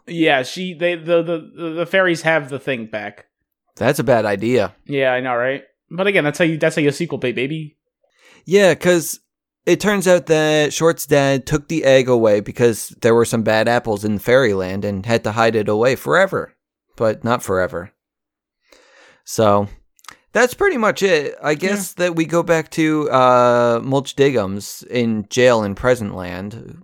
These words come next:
Speaker 2: after he finishes telling the story, and he's all like, "Yo, whoever, like, captured me, like, you know, leave, leave the foul boys alone.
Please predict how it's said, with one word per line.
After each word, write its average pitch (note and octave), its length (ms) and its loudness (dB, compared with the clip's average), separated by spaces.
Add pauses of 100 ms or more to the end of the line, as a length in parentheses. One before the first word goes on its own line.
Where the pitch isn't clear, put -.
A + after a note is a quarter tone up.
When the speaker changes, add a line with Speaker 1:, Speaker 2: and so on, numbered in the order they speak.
(140)
Speaker 2:
after A#2+ 280 0
he A2 140 -2
finishes A#2+ 380 -6
telling A#2+ 240 0
the G2+ 80 -6
story, A#2 380 0
and G#2 100 -6
he's A2+ 220 -4
all A#2+ 160 2
like, A2+ 280 -2
"Yo, A#2 280 4
whoever, A#2+ 600 0
like, G2+ 180 -4
captured A#2+ 460 -4
me, F3 180 -6
like, A2 260 -2
you E3 120 -2
know, A#2+ 420 -2
leave, F3 340 -6
leave A4+ 260 4
the C#4+ 100 -6
foul G#3+ 360 2
boys F#3 340 -2
alone. C3+ 500 -2